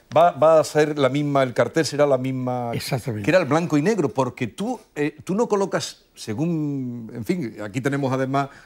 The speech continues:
Speaker 1: eh, pues todos los años y todos los espectáculos de La Cuadra, ya incluso más en este, eh, en, en estos dos libros, eh, preciosos que se editaron,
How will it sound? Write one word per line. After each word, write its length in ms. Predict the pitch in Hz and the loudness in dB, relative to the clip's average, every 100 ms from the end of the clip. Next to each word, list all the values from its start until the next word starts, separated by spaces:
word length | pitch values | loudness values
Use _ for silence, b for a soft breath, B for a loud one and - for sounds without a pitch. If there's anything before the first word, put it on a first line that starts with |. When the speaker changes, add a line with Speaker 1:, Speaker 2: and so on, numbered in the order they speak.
| B | B
Speaker 1:
eh, 600 | 123 127 127 123 123 131 113 | -4 -2 -4 -8 -8 -10 -6
pues 140 | 127 | -6
todos 180 | 139 147 | 0 0
los 160 | 135 147 | 2 2
años 160 | 143 | 0
y 40 | 131 | 2
todos 120 | 131 | 2
los 80 | 127 | 0
espectáculos 540 | 120 139 127 131 120 | -2 -4 -2 -2 -2
de 160 | 123 120 | -2 -4
La 100 | 120 | -2
Cuadra, 380 | 147 147 165 131 113 | 0 0 0 -6 0
ya 240 | 151 156 | 4 4
incluso 400 | 147 147 123 131 | 4 2 2 2
más 260 | 135 165 131 | 0 0 -2
en 80 | 135 | -6
este, 360 | - 135 127 B B B B | -2 -2 -2 B B B B
eh, 340 | - 117 131 123 | -4 0 0 -2
en, 160 | 120 123 | -2 -2
en 160 | 120 | 0
estos 260 | 131 - 110 | -2 -2 -2
dos 180 | 131 113 | -2 2
libros, 540 | 147 131 123 107 - 123 | 2 4 0 -2 -6 -8
eh, 100 | 113 | -4
preciosos 480 | 120 113 143 123 | -4 0 0 -2
que 80 | 117 | -8
se 120 | 120 | -4
editaron, 420 | 110 107 131 165 | -4 0 0 0